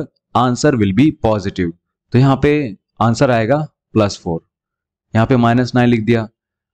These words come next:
अब देखो माइनस फ़ोर और माइनस,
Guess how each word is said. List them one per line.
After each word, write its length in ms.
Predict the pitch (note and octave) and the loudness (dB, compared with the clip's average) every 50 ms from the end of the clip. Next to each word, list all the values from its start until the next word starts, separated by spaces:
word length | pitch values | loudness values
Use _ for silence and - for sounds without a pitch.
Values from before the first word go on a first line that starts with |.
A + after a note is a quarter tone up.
| _ _ _ _ _ _ _ - | _ _ _ _ _ _ _ -4
अब 680 | - A#2 B2+ C3+ C#3 C#3 B2 B2+ C#3 C#3 C#3 C#3 C#3 - _ _ - | 0 2 2 4 2 2 0 0 0 0 0 -2 -4 -8 _ _ -2
देखो 300 | B2+ C3+ B2 G2+ F2+ - - _ _ _ _ _ _ - | -2 0 0 -2 -4 -8 -12 _ _ _ _ _ _ -4
माइनस 480 | - A2 A#2 B2 C3+ D#3 D#3+ D#3+ - - | 0 0 2 2 2 2 0 -2 -2 -2
फ़ोर 340 | - C#3+ D3 B2+ G#2 G2 E2 - _ _ _ _ _ _ _ _ _ _ _ _ _ _ _ _ _ _ _ _ _ _ _ - - - | 0 2 2 2 0 -2 -6 -16 _ _ _ _ _ _ _ _ _ _ _ _ _ _ _ _ _ _ _ _ _ _ _ -20 -8 -2
और 220 | - A2+ B2 C3 | 0 0 2 2
माइनस, 460 | B2+ B2+ B2 A#2+ B2 C3 C3+ C3 - | 2 2 2 2 2 2 0 -2 -4